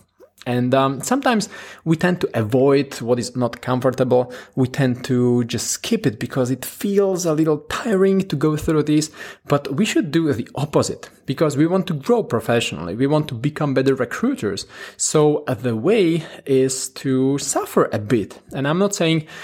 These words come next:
we need to suffer physically. You know, uh, we, we don't have to sleep three hours, uh, only instead of, uh, seven or eight hours a day. Um, you know, uh, I'm not talking about physical pain, but we need to get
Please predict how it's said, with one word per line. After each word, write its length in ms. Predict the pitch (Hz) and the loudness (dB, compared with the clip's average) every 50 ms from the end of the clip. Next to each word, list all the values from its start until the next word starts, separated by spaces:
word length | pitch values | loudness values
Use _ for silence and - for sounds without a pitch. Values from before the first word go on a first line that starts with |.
| - - - - | -18 -18 -8 -4
we 100 | 143 139 | 0 0
need 180 | 139 139 131 - | 0 0 0 -2
to 60 | 123 | -2
suffer 560 | - - - 127 120 - 120 113 110 - - - - - | -2 0 0 -2 0 2 2 2 2 0 -4 -12 -14 -12
physically. 720 | - - - 190 190 143 123 - - - 104 104 113 131 135 - - | -8 0 2 2 2 2 0 -4 -2 -2 0 0 0 0 -2 -6 -8
You 100 | 127 107 | -6 -4
know, 140 | 107 113 117 | -4 -2 0
uh, 240 | 110 107 107 110 107 | 0 0 0 0 0
we, 160 | 107 113 107 | -2 -4 -4
we 140 | 110 110 110 | -4 -4 -2
don't 180 | 107 127 131 117 | -2 -2 -2 -2
have 260 | - - 131 123 - - | -2 -2 -2 -2 -2 0
to 200 | 135 120 117 - - | 0 0 0 -2 -4
sleep 300 | - - - 127 113 - | -4 -2 -2 -2 -2 -2
three 320 | - - 147 135 123 120 | -4 -2 0 2 2 4
hours, 440 | 107 107 110 113 117 110 - - - - - - - - - - - - - - - - - | 4 4 4 2 2 0 -2 -4 -6 -12 -18 -20 -18 -18 -16 -18 -18 -18 -18 -20 -12 -4 -2
uh, 220 | 117 117 117 - - | 2 2 2 2 2
only 480 | 120 127 135 135 127 120 127 147 147 - - - - | 2 4 4 4 4 4 4 4 2 0 -4 -8 -6
instead 360 | 110 120 120 113 - 131 110 | -4 -2 -2 -2 -2 0 0
of, 240 | 110 110 110 - - | 0 0 -2 -2 0
uh, 260 | 113 110 107 107 110 | 0 2 2 2 2
seven 420 | 113 - - - 127 113 113 117 104 | 2 0 0 0 0 0 0 0 0
or 160 | 80 110 104 | 0 -2 -2
eight 200 | - 117 113 - | -2 -2 -2 -2
hours 320 | 104 107 110 110 110 107 113 | 0 0 0 0 0 0 0
a 60 | 107 | 0
day. 400 | 117 139 131 123 123 - - _ _ _ _ _ _ _ _ _ _ _ _ - - 120 - - - | 2 2 2 2 0 -4 -10 _ _ _ _ _ _ _ _ _ _ _ _ -12 -10 -10 -8 -4 0
Um, 380 | 127 123 123 120 120 120 120 | 0 2 2 2 0 0 0
you 140 | 123 117 131 | 0 0 2
know, 400 | 127 123 123 117 110 104 101 101 | 2 2 2 2 2 0 0 -2
uh, 40 | - | -2
I'm 120 | 113 117 120 | -2 0 0
not 140 | 120 117 | 0 0
talking 260 | - 123 117 - 127 120 | 0 -2 -2 -2 -2 0
about 220 | 110 107 104 - | 0 0 0 0
physical 420 | - - 160 147 147 143 - 135 | 0 0 0 0 0 -2 -2 -4
pain, 500 | 123 - - - 208 190 151 139 139 139 | -4 -4 -2 -2 0 0 0 0 -2 -2
but 280 | 123 - 147 - - - - - - - - - - - - - | 0 0 0 0 0 -2 -8 -20 -20 -20 -20 -20 -20 -18 -4 0
we 100 | 156 196 | 0 2
need 200 | 269 349 - - | 2 0 0 0
to 240 | 254 220 196 - - 147 - | 0 0 0 -2 -4 -4 -2
get 240 | - 175 170 - | 0 -2 -2 -2